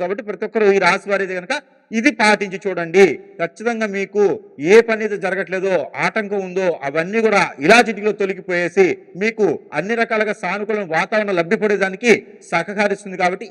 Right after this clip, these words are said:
ఈ యొక్క చిన్న పరిహారం చేసి అదృష్టవంతులు అవ్వచ్చు. అలానే మనకి ఈ రాశి వారికే కదా, ఈ రాశి వారైతే ఖచ్చితంగా ఈ పరిహారం చేసుకుంటే అదృష్టం మీ వనికే, అదృష్టం మీ సొంతమే అని కాదు. కాకపోతే మనకున్నటువంటి దారిద్ర్యానికి కొంతమేర ఉపశమనం అయితే లభ్యపడుతుంది.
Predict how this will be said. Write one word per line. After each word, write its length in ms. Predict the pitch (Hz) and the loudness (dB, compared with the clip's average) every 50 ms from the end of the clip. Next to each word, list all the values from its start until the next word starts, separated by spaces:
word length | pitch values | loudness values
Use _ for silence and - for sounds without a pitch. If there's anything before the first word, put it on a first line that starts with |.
| 185 196 | -8 -2
ఈ 40 | 202 208 | 0 0
యొక్క 140 | 196 - 214 196 - 208 | 0 0 -4 -8 -8 -10
చిన్న 100 | 202 226 180 208 | -10 -6 -6 -4
పరిహారం 280 | 202 196 196 190 190 170 185 | -2 -2 -2 -4 -4 -6 -8
చేసి 160 | 185 - 285 - 196 | -6 -6 -6 -4 -4
అదృష్టవంతులు 520 | 180 160 202 190 - 180 175 170 233 233 208 | -4 -2 -4 -6 -6 -8 -10 -4 -2 0 0
అవ్వచ్చు. 320 | 180 151 - - - 95 - _ _ _ _ _ _ _ _ _ _ _ _ _ _ _ _ _ _ _ _ - | 0 -4 -6 -10 -20 -20 -20 _ _ _ _ _ _ _ _ _ _ _ _ _ _ _ _ _ _ _ _ 0
అలానే 180 | 165 214 240 240 233 | 2 4 4 4 4
మనకి 200 | 214 208 - 220 | 2 2 0 0
ఈ 20 | 220 190 | 2 6
రాశి 280 | 165 165 196 202 - 214 | 8 6 6 6 4 4
వారికే 260 | 220 202 185 - 185 160 151 | 4 4 4 4 2 2 2
కదా, 220 | 143 123 175 180 160 135 117 143 | 2 4 6 6 6 6 4 2
ఈ 40 | 156 156 | 2 6
రాశి 220 | 151 165 185 180 - | 6 6 6 4 4
వారైతే 320 | 202 190 175 170 - 185 208 226 - - | 2 2 2 2 -2 -2 -4 -4 -2 -4
ఖచ్చితంగా 340 | - 175 - - 226 233 220 214 | -4 -2 -2 -4 -4 -2 -4 -2
ఈ 20 | 208 185 | 0 2
పరిహారం 320 | 170 160 175 175 180 180 165 170 | 2 4 4 4 2 0 -2 -4
చేసుకుంటే 380 | 160 147 - - 147 139 208 220 - - 143 | -4 -4 -4 -10 -6 -4 -4 -4 0 -2 -2
అదృష్టం 440 | 147 143 - 185 208 208 - 226 208 180 | -2 -2 -2 -4 -4 0 0 -2 -2 -2
మీ 80 | 170 170 165 156 | -6 -4 0 0
వనికే, 320 | 160 156 - - 156 160 156 151 139 123 - 143 | 0 0 0 -6 -4 -4 -2 -2 -4 -2 -4 -4
అదృష్టం 380 | 156 - 190 208 202 - 202 175 | -4 -2 -4 -4 -2 -4 -8 -6
మీ 60 | 170 160 - | -6 -8 -4
సొంతమే 400 | - 147 143 143 - 165 160 165 156 131 - 143 | -4 -6 -4 -4 -4 -2 0 0 0 2 0 -2
అని 100 | 165 170 - | -2 2 4
కాదు. 180 | 135 110 101 - - - - | 4 4 4 0 -10 -8 2
కాకపోతే 500 | 135 135 143 139 - 143 135 - - 170 240 269 - - - - _ _ 131 139 | 4 4 4 2 0 -6 -8 -6 -4 -4 -4 -4 -6 -16 -20 -20 _ _ 2 2
మనకున్నటువంటి 680 | 160 190 202 202 208 202 208 214 214 214 208 202 190 139 113 147 | 4 4 4 2 2 2 4 4 6 6 6 6 4 0 6 8
దారిద్ర్యానికి 800 | 139 151 185 208 226 226 165 - 208 185 175 160 160 - 202 160 135 143 147 - 156 | 10 12 12 12 10 8 6 4 4 4 4 2 0 0 2 2 2 0 2 0 -2
కొంతమేర 400 | 151 151 - 175 160 170 185 185 170 143 127 | -2 -2 -4 -4 0 0 0 2 0 -2 -2
ఉపశమనం 380 | - 175 - - 175 160 156 147 | -4 -6 -4 -4 -6 -6 -6 -8
అయితే 120 | - 208 190 | -2 0 0
లభ్యపడుతుంది. 520 | 151 - 143 120 113 107 - 104 95 90 | 2 2 0 -2 -2 -4 -4 -6 -14 -14